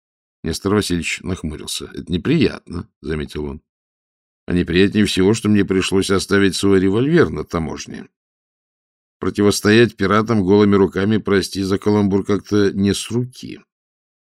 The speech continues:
Впрочем, если они вооружены только холодным оружием". Помощник мрачно отвечал, что они вооружены всем, чем только можно.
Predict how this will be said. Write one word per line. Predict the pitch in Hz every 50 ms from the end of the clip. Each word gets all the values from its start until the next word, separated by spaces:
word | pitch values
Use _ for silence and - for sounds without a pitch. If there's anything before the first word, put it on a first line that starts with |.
| _ _
Впрочем, | - 90 87 82 - 82
если | 90 85 - - 90
они | 90 90 90 90 85
вооружены | 82 85 90 92 90 90 82 78 78 76 80 82 87 101 120 - - - - - _ -
только | - 95 90 - -
холодным | - - 85 92 131 180 208 190 156 123 104 95
оружием". | 90 85 90 85 78 80 85 82 82 82 80 80 78 - _ _ _ _ _ _ _ _ _ _ _ -
Помощник | - 175 240 226 - 175 156 -
мрачно | - 113 117 127 147 143 - - 123
отвечал, | 107 92 95 101 - - 117 123 127
что | 120 - - 107 98 95
они | 95 95 101 117 123
вооружены | 92 90 95 104 101 98 98 95 87 85 92 95 98 101 101 98 64
всем, | 62 - - - 107 104 95
чем | - - 95 82
только | - 92 92 80 - 87
можно. | 78 82 80 76 69 -